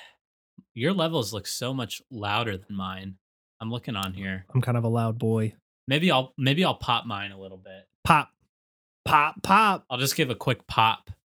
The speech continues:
Speaker 1: All right. Sorry, guys. Uh, tune your stereos back again, uh, in case the
Speaker 2: <laughs>
Speaker 1: levels have changed. Um, I just, I just,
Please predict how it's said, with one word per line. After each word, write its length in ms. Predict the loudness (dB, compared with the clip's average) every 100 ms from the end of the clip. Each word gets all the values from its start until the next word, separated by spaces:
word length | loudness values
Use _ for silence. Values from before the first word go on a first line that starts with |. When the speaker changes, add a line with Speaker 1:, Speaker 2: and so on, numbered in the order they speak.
| _ -2
Speaker 1:
All 100 | 2
right. 300 | 4 2 -2
Sorry, 280 | 2 2 4
guys. 460 | 4 4 2 -4 -12 _ _ _ _
Uh, 240 | 2 2 2 -2
tune 260 | 4 6 6
your 140 | 4
stereos 640 | 0 4 4 6 4 2
back 460 | 2 2 2 0 4
again, 480 | 6 8 6 4 4
uh, 260 | 2 4 0
in 80 | 2
case 260 | 2 2
the 80 | 2
Speaker 2:
<laughs> 20 |
Speaker 1:
levels 360 | 2 2 2 -2
have 140 | -4
changed. 480 | -2 0 2 2 4 6 4 2 0
Um, 340 | 2 2 2 0
I 100 | 0
just, 320 | 0 -2 0
I 120 | 0
just, 260 | 2 -2